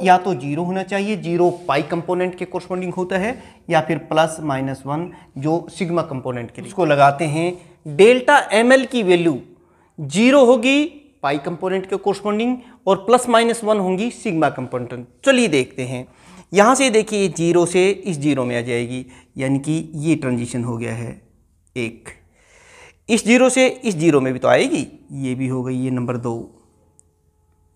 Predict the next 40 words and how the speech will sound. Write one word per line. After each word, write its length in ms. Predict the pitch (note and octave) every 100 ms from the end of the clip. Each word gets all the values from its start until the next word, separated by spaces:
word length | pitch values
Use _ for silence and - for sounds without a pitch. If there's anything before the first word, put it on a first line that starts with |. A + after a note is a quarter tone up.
| _ _ _ _ _ _ D#3
यहाँ 200 | D#3 E3
से 480 | G#3 C4 C#4+ C4+ - - _
अगर 220 | F3+ A3 C4+
प्लस 320 | A#3 C4+ A#3+
माइनस 360 | A#3+ B3+ B3+ G#3
वन 300 | F3+ A#3 B3+
से 320 | B3+ B3+ C4
प्लस 280 | B3+ A3+ A3+ A3+
माइनस 340 | A3+ A3+ A3
वन 140 | F#3 G#3+
में 160 | A3
करेंगे 300 | A3 A3 A3+ A3+
तब 140 | A3+
भी 80 | A3+
तो 120 | B3
ज़ीरो 220 | G#3 A#3
ही 100 | B3
आएगा 240 | A3+ B3 A#3
ना। 160 | C3 - - _ _ _ -
ये 220 | D#3+ C#4
अल्फा 340 | - B3 B3+ D4+
लाइंस 340 | C#4+ C#4+ C#4
की 120 | -
मैं 140 | B3+ B3
बात 180 | A#3 A#3
कर 100 | C#4
रहा 100 | F#3+
हूँ, 200 | - - _ - _ C#3+
यहाँ 380 | C#3 D3 G#3+ B3+
वो 220 | D3+ A#3
चीज़ 220 | - G3
आ 80 | D#3
रही 300 | C#3+ C#3+ E3
है 180 | C3 C#3 G3+ C#3 B2+
delta 480 | E3+ G3 F#3+ G#3+ A3+ A3+ -
एम 160 | F3 F3+ F#3 F3
एल 200 | F3+ F3+
is 160 | F3 D3+
equal 200 | D3+ D3
to 180 | D3